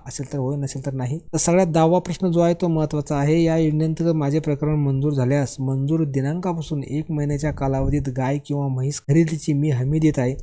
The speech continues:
जर बँकेच्या कर्जाची गरज असल्यास बँकेकडून कर्ज मंजूर करून घेण्याची जबाबदारी माझ्यावर राहील. अनुदानाची रक्कम मला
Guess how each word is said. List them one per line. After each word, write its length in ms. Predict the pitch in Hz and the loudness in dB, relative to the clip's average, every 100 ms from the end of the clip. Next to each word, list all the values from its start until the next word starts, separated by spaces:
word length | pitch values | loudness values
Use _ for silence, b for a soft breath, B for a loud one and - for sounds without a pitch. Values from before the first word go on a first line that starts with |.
| - - - _ - | -14 -20 -20 _ 2
जर 120 | 170 | 4
बँकेच्या 500 | 156 156 156 175 185 | 6 4 4 2 2
कर्जाची 400 | 180 156 156 151 | 2 4 4 2
गरज 320 | 151 139 156 175 | 0 2 4 2
असल्यास 300 | - 143 - | 0 -2 -2
बँकेकडून 600 | 135 139 139 - 156 156 | -2 -2 -4 -6 -4 -4
कर्ज 320 | 156 143 156 | -2 -2 0
मंजूर 300 | 180 170 160 151 | 2 0 0 -2
करून 340 | 147 147 147 | -2 -2 -2
घेण्याची 600 | 143 143 135 139 - 147 | -2 -2 0 0 -2 -2
जबाबदारी 440 | 135 135 139 151 | 0 0 2 2
माझ्यावर 400 | 143 123 135 180 | 2 4 2 2
राहील. 240 | 180 120 117 - | 4 2 2 0
अनुदानाची 500 | 151 170 185 190 196 | 2 4 4 6 4
रक्कम 380 | 185 - 185 180 | 4 0 0 2
मला 200 | 175 | 4